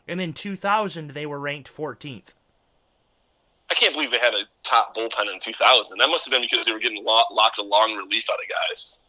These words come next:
Speaker 2: 'cause their starting, starting pitching was bad back then.
Speaker 1: Yeah.
Speaker 2: Wasn't it? Who was
Speaker 1: I
Speaker 2: their
Speaker 1: b-
Speaker 2: s-, I mean, two thousand.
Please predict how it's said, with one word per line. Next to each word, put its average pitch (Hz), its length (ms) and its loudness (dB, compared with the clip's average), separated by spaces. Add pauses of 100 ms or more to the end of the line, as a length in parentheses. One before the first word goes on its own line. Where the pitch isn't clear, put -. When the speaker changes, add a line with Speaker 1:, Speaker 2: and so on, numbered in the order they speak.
(120)
Speaker 2:
'cause 110 120 -2
their 110 80 0
starting, 113 420 4 (240)
starting 117 300 2
pitching 113 300 -2
was 87 120 -14
bad 87 360 2 (360)
back 98 200 2
then. 82 120 -2 (1300)
Speaker 1:
Yeah. 123 400 -2
Speaker 2:
Wasn't 156 260 4
it? 208 140 0 (260)
Who 226 80 -4
was 262 140 0
Speaker 1:
I - 20 0
Speaker 2:
their 190 100 2
Speaker 1:
b- 135 60 -2
Speaker 2:
s-, 131 100 -6
I 151 80 2
mean, 147 220 -4
two 220 180 -4
thousand. 107 560 -6